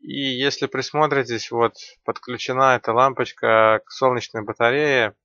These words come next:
То есть такая походная лампочка. Вы ее там вывешиваете на день на улицу куда-нибудь. Она заряжает вашу лампочку. И потом вы просто эту лампочку включаете там куда-нибудь. Не знаю, в подвал, в погреб,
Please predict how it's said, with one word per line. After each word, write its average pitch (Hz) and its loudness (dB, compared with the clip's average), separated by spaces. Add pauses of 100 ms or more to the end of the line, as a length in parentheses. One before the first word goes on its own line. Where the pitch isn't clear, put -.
(180)
То 123 2
есть - 0
такая 123 6
походная 113 4
лампочка. 151 2
Вы 123 2
ее 113 2
там 104 -4
вывешиваете 110 -2 (380)
на 113 0
день 113 -4
на 117 2
улицу 180 -2
куда-нибудь. 117 -2 (320)
Она 117 4
заряжает 110 4
вашу 113 2
лампочку. 143 0 (160)
И 302 -4
потом 165 2
вы 135 -4
просто 120 4 (280)
эту 120 -4
лампочку 123 2
включаете 127 0
там 104 -4
куда-нибудь. 98 -6 (180)
Не 104 -14
знаю, 107 2
в - -16
подвал, 123 4
в - -20
погреб, 113 0